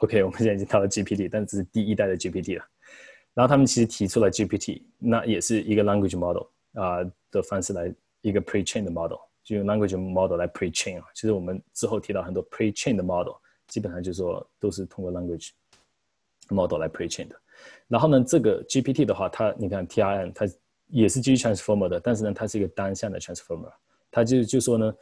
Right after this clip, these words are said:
因为 language model 的话，你看啊，就是我会给出一些单词，然后呢，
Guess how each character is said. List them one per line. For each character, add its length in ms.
因 100
为 80
language 320
model 300
的 80
话， 140
你 120
看 140
啊， 140
就 100
是 240
我 180
会 160
给 260
出 300
一 100
些 200
单 200
词， 220
然 100
后 160
呢， 80